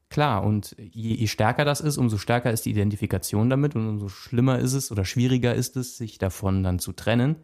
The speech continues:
Aber umgekehrt ausgedrückt,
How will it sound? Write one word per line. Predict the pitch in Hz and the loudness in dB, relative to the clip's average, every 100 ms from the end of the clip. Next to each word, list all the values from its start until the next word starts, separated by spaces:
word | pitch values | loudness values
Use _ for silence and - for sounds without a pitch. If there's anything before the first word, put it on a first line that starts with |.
| _ _ _ _ _ _ _ _ _ _ _ _ _ _ _ _ _ | _ _ _ _ _ _ _ _ _ _ _ _ _ _ _ _ _
Aber | 104 101 - _ - | 0 0 -2 _ 0
umgekehrt | 160 180 - 143 139 | 2 2 2 0 2
ausgedrückt, | 139 - 127 139 - | 0 0 -2 -4 -4